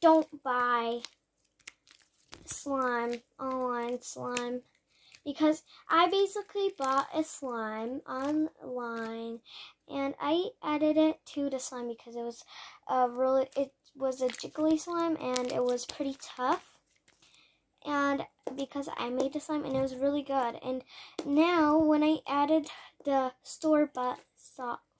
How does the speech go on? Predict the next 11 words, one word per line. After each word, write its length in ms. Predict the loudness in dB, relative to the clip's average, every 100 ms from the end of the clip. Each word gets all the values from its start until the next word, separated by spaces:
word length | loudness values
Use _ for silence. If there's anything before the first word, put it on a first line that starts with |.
| _
slime, 680 | -8 -4 -2 -2 -4 -8 -10 -16 -20 0
it 40 | 2
wasn't 300 | 4 2 0
really 380 | 0 2 2
a 60 | -2
store 680 | -2 -6 0 0 2 -2 -8 _ _
because 400 | -16 -10 -10 -10 -18 -16 -8
it 80 | 0
was 280 | 0 0 -2
online 640 | -2 -2 -2 -4 -4 -6
bought. 440 | -8 -6 -2 -2